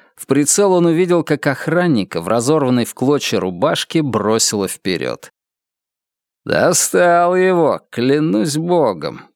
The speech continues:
произнёс Дрю Т. Берри, глядя на останки Билли Уэттермора с мрачным удовлетворением. «Хороший выстрел, если бы кто спросил меня».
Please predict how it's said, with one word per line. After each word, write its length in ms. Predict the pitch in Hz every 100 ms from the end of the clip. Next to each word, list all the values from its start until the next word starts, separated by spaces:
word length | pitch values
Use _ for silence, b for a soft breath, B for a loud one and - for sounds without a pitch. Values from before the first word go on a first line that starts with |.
| -
произнёс 500 | 120 110 123 120 101
Дрю 280 | 113 117
Т. 220 | 104 117 104
Берри, 480 | 95 151 156 151
глядя 420 | 131 107 123 120 120
на 160 | 117
останки 460 | 110 - 120 110 101
Билли 360 | 92 117 127
Уэттермора 840 | 113 107 120 - 135 139 139 143 147
с 140 | -
мрачным 520 | 120 104 101 - 117
удовлетворением. 1000 | 107 104 110 110 123 123 113 - - - _ _ _ _
«Хороший 960 | - 113 151 151 180 220 190 - 220
выстрел, 680 | 214 202 226 180 - 101 87
если 360 | 90 127 123 127
бы 160 | 120 131
кто 300 | - 185 156
спросил 680 | - - 143 143 - 202 101
меня». 560 | 98 104 104 87 -